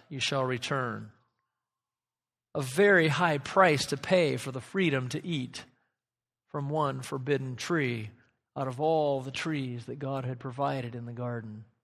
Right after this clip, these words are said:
You see, sin never lives up to its promises. Sin promises freedom, pleasure, happiness, control, self-fulfillment, greater intimacy and awareness.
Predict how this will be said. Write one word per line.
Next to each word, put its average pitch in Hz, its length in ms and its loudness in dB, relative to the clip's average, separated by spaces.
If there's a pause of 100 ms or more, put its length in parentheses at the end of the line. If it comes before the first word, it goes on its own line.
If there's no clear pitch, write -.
(2000)
You 147 60 -2
see, 175 220 2
sin 160 680 2
never 143 480 2
lives 156 340 0
up 147 300 2
to 139 160 -4
its 131 120 -6
promises. 123 840 -6 (1300)
Sin 233 260 6
promises 214 640 6
freedom, 185 640 4
pleasure, 170 540 8
happiness, 185 600 4
control, 185 800 4
self-fulfillment, 220 1120 4 (260)
greater 214 340 8
intimacy 208 500 2
and 190 100 2
awareness. 170 600 4